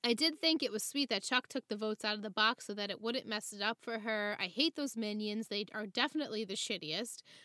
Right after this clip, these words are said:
I must admit, I really liked the scene in the limo with Sag. Mike was right. This gets a Sag award. They didn't even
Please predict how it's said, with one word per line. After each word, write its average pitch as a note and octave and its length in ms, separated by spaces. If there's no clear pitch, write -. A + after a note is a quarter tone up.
I G#3+ 100
must B3+ 240
admit, B3 360
I G#3+ 40
really A3 240
liked A3 260
the A3+ 80
scene A#3+ 340
in A3 80
the G#3 60
limo A3+ 280
with G3 180
Sag. C#4+ 440
Mike C#4 220
was C4 180
right. G#3 260
This - 160
gets - 220
a - 40
Sag F3+ 320
award. F3 440
They A3 80
didn't C4+ 300
even B3+ 240